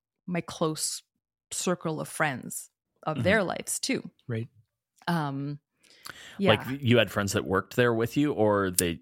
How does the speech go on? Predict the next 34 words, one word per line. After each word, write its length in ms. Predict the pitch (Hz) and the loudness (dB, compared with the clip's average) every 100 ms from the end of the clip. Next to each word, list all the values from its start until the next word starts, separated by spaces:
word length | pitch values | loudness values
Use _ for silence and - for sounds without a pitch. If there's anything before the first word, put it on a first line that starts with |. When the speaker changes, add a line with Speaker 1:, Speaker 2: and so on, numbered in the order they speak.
| _ | _
Speaker 2:
or 260 | 101 90 87 | -2 -2 -2
just 220 | 107 95 | -2 0
that 180 | 101 80 | -2 -2
they 180 | - 92 | 0 0
would, 400 | 90 92 85 90 | 0 -2 -2 -6
Speaker 3:
They'd 80 | - | 0
Speaker 2:
like, 180 | 95 87 | 2 2
Speaker 3:
hang 260 | 120 120 110 | -4 -6 -4
out. 160 | 113 135 - 113 - | -8 -8 -14 -16 -2
Speaker 1:
They, 260 | 226 214 214 | 2 4 4
they'd 160 | 220 | 4
Speaker 2:
come 140 | 127 107 | 6 6
Speaker 1:
hang 140 | 269 | 4
Speaker 2:
to 60 | 208 | 6
meet 60 | |
Speaker 1:
out. 200 | 160 156 | 6 6
Speaker 2:
you 60 | 95 | 2
there 340 | 95 92 95 | 4 4 2
and, 120 | 180 196 | 2 4
Speaker 1:
Yeah, 260 | 175 156 | 6 6
Speaker 2:
yeah, 40 | 160 | 4
Speaker 1:
they'd 200 | 185 190 | 0 0
hang 260 | 247 233 | 0 2
Speaker 2:
yeah. 140 | 190 165 | 2 2
Speaker 1:
out. 300 | 160 - - | 0 -4 -6
And, 140 | 175 165 | -4 -2
like, 400 | 151 147 - - | -2 -4 -8 -4
at 120 | 185 | -2
lunchtime, 760 | 180 175 202 - - 202 202 196 | 0 0 0 -2 -2 0 0 -2
we, 520 | 180 165 160 156 156 - | -4 -4 -2 -4 -4 -4
we 140 | 170 | -6
had 260 | - 151 151 | -4 -6 -4
a 20 | |
buffet. 680 | 165 160 - 123 107 220 | -6 -6 -6 -6 -4 -6